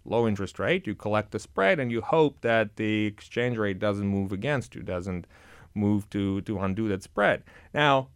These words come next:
academics, e-, economists in particular, uh, for many years thought that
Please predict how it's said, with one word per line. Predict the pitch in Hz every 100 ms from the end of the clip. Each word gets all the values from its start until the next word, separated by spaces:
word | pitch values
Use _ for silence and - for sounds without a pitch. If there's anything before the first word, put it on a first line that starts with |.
| _ -
academics, | 180 139 139 175 131 - -
e-, | 76 92 98 -
economists | 95 113 107 - 151 151 123 107 -
in | 107
particular, | 110 104 156 139 113 107 101 104 101 98 -
uh, | 113 110 107 107 104 101
for | - 123 113
many | 107 123 147
years | 120 123 143 104 -
thought | - 156 147 120 -
that | 107 104 101